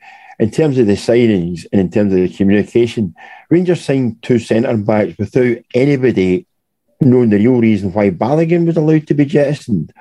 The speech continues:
or released. And, and that's a guy who, given his performance levels in the last twelve months,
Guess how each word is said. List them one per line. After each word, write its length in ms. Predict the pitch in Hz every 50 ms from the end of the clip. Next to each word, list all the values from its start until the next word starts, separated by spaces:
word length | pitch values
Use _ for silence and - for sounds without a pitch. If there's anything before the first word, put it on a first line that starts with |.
| - -
or 100 | - 127
released. 500 | 127 123 123 117 110 87 78 - - _ _ - - - - - - _ -
And, 320 | 156 147 143 135 127 -
and 260 | - - 156 160 147 147
that's 200 | 175 180 165 -
a 100 | 143 123
guy 500 | 113 131 117 127 131 127 120 104 92 - - - - _ _ _
who, 500 | - 147 143 139 131 127 123 113 101 101 _ _ _ - - - - - _ _ -
given 600 | - 165 170 165 180 170 151 135 - - - - - - - - - - 92 98 113 -
his 120 | - 110 -
performance 600 | - 107 98 - - 131 127 123 120 113 104 -
levels 600 | 113 113 113 107 104 98 92 87 85 - - _ _ _ _ _
in 120 | - 120 98
the 80 | 92
last 340 | 90 101 117 135 147 147 -
twelve 300 | - - 147 143 139 131
months, 560 | 131 131 123 110 90 78 85 95 - - -